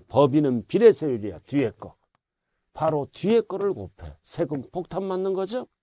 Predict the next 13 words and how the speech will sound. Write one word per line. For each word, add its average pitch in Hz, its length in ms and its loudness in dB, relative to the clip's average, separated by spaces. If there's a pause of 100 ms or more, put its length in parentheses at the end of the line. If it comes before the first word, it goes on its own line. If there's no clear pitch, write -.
(1120)
법인은 143 520 6
기역을 196 520 6
물어볼 165 400 -4
때는 147 340 -8
삼 220 320 -4
프로, 110 360 -6 (320)
니은을 208 560 2
물어볼 170 400 -6
때는 143 340 -6
육 113 220 -4
프로. 101 260 -4
그래서 120 380 -6
법인은 101 640 0